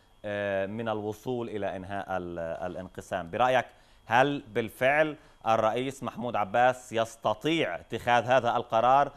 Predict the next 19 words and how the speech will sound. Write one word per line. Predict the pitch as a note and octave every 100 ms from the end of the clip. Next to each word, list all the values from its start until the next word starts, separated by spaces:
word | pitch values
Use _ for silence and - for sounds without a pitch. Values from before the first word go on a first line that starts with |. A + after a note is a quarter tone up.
| - -
وبالمقابل | G#2 B2 B2 C#3 C#3+ D#3
هناك | C#3 C#3+ C3+ A#2
رفض، | A2+ D3 C#3
وبالمقابل | B2 A2 - A2+ B2+ C3
هناك | B2 B2 -
تحريض | A2+ - G#2+ C3+ D3+
وكل | B2 G2 A2
الاتهامات | A2 G2+ G#2 G2 G#2+ B2+ B2+
وكل | G#2 E3+ E3+
ما | C#3
يحصل، | C#3 - C3+ B2 - - _ -
آه، | A#2 A2+
آه، | A2+ G#2+ G#2
في، | - A#2 A2 G2+
آه، | G2+
قطاع، | F#2 G#2 - G2 F2+ D#2+
آه، |
آه، | F2+ E2+ D#2+ E2+ E2+
غزة؟ | A2 G#2+ A#2+